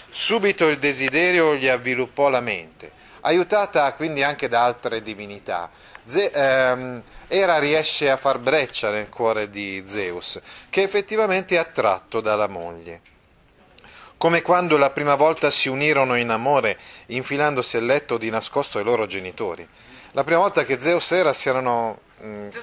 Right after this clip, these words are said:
uniti fra di loro, mm, se-, eh, all'insaputa dei, dei genitori, che erano Cronos e Rea.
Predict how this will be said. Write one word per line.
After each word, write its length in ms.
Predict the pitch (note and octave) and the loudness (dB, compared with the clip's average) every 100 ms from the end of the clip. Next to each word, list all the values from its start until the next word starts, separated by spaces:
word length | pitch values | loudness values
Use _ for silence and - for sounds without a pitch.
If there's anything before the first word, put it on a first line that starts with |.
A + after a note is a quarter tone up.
| - - - C3+ | -16 -20 -16 -4
uniti 440 | D3 D#3 - A2+ | 0 0 0 -6
fra 220 | - B2 | -2 0
di 80 | B2+ | 2
loro, 280 | E3 F3 A#2+ - - - - | 2 2 0 -6 -20 -20 -18
mm, 360 | C3 C3 C3+ C3 | -6 -2 0 0
se-, 260 | B2 - D#3 | -2 0 0
eh, 280 | D3+ C#3 C3+ | 0 -2 -2
all'insaputa 640 | E3+ G3 G3 - E3 D#3 | -2 0 -2 -2 -4 0
dei, 580 | C3+ B2 A#2+ A2+ A2 G#2+ - - | 2 2 0 -2 -6 -10 -16 -20
dei 200 | A2+ B2+ | -6 -4
genitori, 480 | B2 C3+ D3 A#2 G#2 | -2 -4 -4 -6 -6
che 140 | - | -2
erano 320 | C#3 A#2 A2 G#2+ | 0 0 -4 -4
Cronos 640 | E3 D#3+ D3 C#3+ - D3+ B2+ - - | 2 2 2 0 0 0 -2 -10 -4
e 160 | C#3+ | -2
Rea. 300 | A2+ E2+ E2 | -2 -4 -10